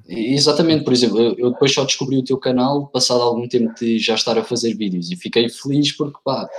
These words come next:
estava a ver que havia mais gente a fazer o conteúdo como eu gosto. E também é uma coisa que eu olho para o YouTube agora, que já tive a oportunidade de conhecer mais pessoas,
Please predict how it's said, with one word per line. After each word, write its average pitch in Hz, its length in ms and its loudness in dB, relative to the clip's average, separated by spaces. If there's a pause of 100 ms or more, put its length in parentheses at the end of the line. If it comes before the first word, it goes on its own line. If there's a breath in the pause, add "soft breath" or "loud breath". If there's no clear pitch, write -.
(220 loud breath)
estava 120 280 2
a - 20 4
ver 143 240 4
que 147 140 2
havia 143 260 4
mais 131 300 4
gente 151 500 -2
a 147 60 2
fazer 147 340 2
o 147 60 -2
conteúdo 147 480 -4
como 117 360 0
eu 139 200 4
gosto. 143 360 2 (540 loud breath)
E 98 80 -8
também 117 220 2
é - 20 0
uma 120 160 2
coisa 123 240 4
que 123 100 0
eu 117 60 6
olho 113 180 6
para 117 120 4
o 113 40 6
YouTube 117 360 2
agora, 135 260 4
que - 60 -8
já 113 100 -2
tive 110 140 -6
a 110 40 6
oportunidade 107 360 -4
de - 60 -18
conhecer 110 240 0
mais 101 200 -6
pessoas, 143 460 2